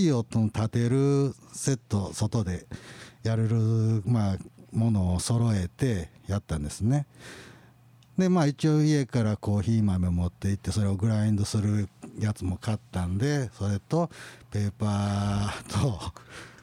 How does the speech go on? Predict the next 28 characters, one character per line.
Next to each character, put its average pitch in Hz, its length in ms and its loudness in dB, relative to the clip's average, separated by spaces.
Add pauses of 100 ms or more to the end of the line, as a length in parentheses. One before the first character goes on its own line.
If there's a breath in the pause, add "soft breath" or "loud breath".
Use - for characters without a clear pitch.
(560 loud breath)
で、 110 80 -2
お 107 160 0
湯 107 120 2
沸 110 180 2
か 113 160 0
す 110 320 0
バ 113 300 0
ー 110 40 0
ナ 110 100 0
ー 95 240 -2
と、 110 340 0 (560 loud breath)
ま 101 80 0
あ、 - 160 -4
い 120 60 2
ろ 127 180 -2
い 123 60 -2
ろ 104 100 -8
こ - 300 -4
う - 240 -12
揃 160 240 0
え - 40 -2 (260)
た 120 60 -6
ん - 40 -4
で - 160 -8
す - 200 -6
よ。 117 60 -6 (1700 loud breath)
<laughs> - 280 -2
で、 - 120 0